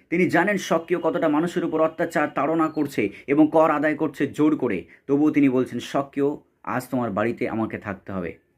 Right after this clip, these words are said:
ও যিশুকে আমাদের নাম গিয়ে লিখিয়ে আসতে হবে না, আমাদের সমস্যাকে যিশুর কাছে গিয়ে লিখে আসতে হবে না। প্রভু যিশু আমাদের সমস্যা জানেন,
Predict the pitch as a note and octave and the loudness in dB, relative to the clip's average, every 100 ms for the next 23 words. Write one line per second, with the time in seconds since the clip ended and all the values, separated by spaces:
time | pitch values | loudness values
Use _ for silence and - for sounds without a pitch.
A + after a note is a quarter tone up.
0 | - D#3+ C#3+ D#3+ F#3 E3+ D#3+ D3+ C3+ B2 | -2 0 2 0 0 0 0 2 0 2
1 | D3+ D3 C3+ C3 C#3+ B2 B2 B2+ A2 A2 | 2 2 2 2 0 -4 -4 -6 -4 -2
2 | G2 - _ _ _ _ _ - C#3+ D3 | -2 -6 _ _ _ _ _ -2 2 2
3 | D#3 D3 D#3 D3+ D3 C3 C3+ C3+ C#3+ C#3 | 2 2 0 0 -4 -2 -4 -2 -2 0
4 | C3+ C#3 C3+ - - C3+ D3 D3+ D3 C#3 | 0 2 2 0 -6 4 4 6 0 -2
5 | C#3+ C3+ C3+ C3 G2+ - _ _ - C#3+ | -4 -2 2 2 0 -8 _ _ -2 2
6 | C#3+ C#3 D3+ C#3+ C#3+ C#3 C3+ C3 - C#3 | 2 2 0 0 0 2 0 -2 -2 -2
7 | D3 - B2 G#2+ A#2 B2 | -2 -4 -4 -2 0 0